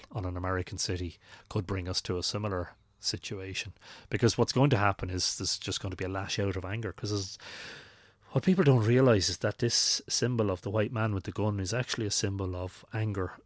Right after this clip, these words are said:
um, that stems up from the deepest part of our own resentment. But it's not actually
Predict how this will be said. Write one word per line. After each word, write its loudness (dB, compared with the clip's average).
um, -6
that -4
stems -2
up -6
from -4
the -16
deepest -6
part 0
of -2
our -2
own 0
resentment. -4
But -4
it's -4
not 4
actually 0